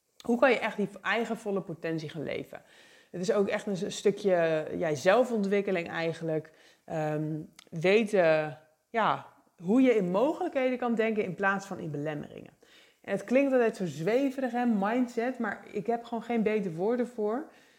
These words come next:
Ehm, heel veel dingen qua ondernemen zijn namelijk gewoon niet alleen maar strategie.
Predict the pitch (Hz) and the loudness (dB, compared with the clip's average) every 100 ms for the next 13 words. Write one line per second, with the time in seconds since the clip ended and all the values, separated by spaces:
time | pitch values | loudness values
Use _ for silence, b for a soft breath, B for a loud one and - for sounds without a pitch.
0 | b b - 175 180 - 170 233 285 262 | b b -2 0 0 -2 4 4 4 0
1 | 240 - - - - 180 233 240 220 196 | -2 -4 -14 -14 2 4 6 4 0 0
2 | 180 180 175 180 180 170 175 208 208 202 | 2 2 2 -2 -2 0 2 2 0 0
3 | 185 214 208 190 - 180 165 180 196 - | 0 0 0 -2 -2 -2 0 0 -2 -6
4 | - - 175 185 180 160 - - 151 - | -8 0 2 4 2 -4 -10 -8 -8 -6
5 | 202 165 | -6 -6